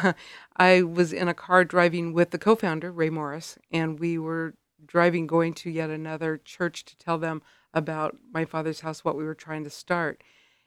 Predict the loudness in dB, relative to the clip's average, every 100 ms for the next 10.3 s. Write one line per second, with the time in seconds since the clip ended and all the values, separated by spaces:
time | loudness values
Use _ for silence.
0 | _ 2 2 2 -2 -4 -2 -2 -4 -4
1 | -2 -2 0 2 4 2 -2 -4 -6 -6
2 | -6 -8 -8 -6 -4 -2 0 0 -4 -8
3 | -8 -14 -8 -8 -8 -12 -16 -10 -10 -10
4 | -10 -10 -8 -8 -10 -12 -16 _ _ _
5 | _ _ _ 4 6 6 4 -4 _ _
6 | _ -2 2 2 2 -2 -6 -6 -4 -6
7 | -10 _ _ -4 -4 -2 -4 0 0 0
8 | -4 -4 -4 -8 -6 0 0 0 -2 -4
9 | -6 -6 -10 -10 -10 -12 _ _ _ 2
10 | 2 2